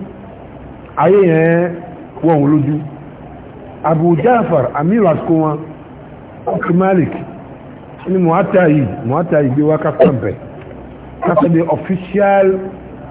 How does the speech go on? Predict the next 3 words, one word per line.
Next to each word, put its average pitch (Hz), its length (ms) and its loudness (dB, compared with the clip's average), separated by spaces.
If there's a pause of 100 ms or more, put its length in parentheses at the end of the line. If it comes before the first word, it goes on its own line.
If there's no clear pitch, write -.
(140)
document. 151 480 0 (760)
Lẹ́yìn 196 300 2
Quran, 175 440 2